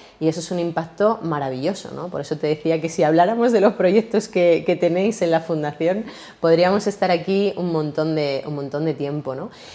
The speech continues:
Ahora mismo, eh, los proyectos supongo que los tenéis como tales, es decir, pedís financiación a varias entidades y a lo mejor administración y demás,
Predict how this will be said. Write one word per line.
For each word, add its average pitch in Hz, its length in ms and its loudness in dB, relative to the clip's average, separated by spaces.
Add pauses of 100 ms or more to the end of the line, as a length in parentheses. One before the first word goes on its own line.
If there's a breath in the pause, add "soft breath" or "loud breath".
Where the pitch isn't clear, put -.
(120)
Ahora 214 240 4
mismo, 285 400 -2 (240)
eh, 160 480 4 (160)
los 190 220 6
proyectos 190 420 2
supongo 214 420 2
que 170 380 2 (180)
los 156 300 0
tenéis 170 260 -2
como 156 240 -2
tales, 170 340 2
es 160 120 -2
decir, 156 300 -2
pedís 147 260 -2
financiación 160 680 -4
a 143 40 -4
varias 156 360 -2
entidades 170 640 -2
y 151 80 -6
a 139 40 -8
lo 135 80 -8
mejor 131 260 -6
administración 151 840 -4
y 160 60 0
demás, 160 340 -4